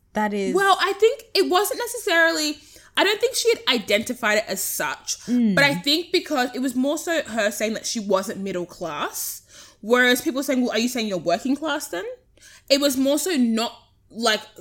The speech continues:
Speaker 2: pushing away against the middle class title.
Speaker 1: Yeah.
Speaker 2: Or perhaps she was saying she wasn't upper middle class.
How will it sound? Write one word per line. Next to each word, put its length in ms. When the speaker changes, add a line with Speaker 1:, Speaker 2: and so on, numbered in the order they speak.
Speaker 2:
pushing 360
away 360
against 300
the 60
middle 220
class 420
title. 580
Speaker 1:
Yeah. 300
Speaker 2:
Or 40
perhaps 420
she 80
was 120
saying 200
she 140
wasn't 300
upper 340
middle 260
class. 540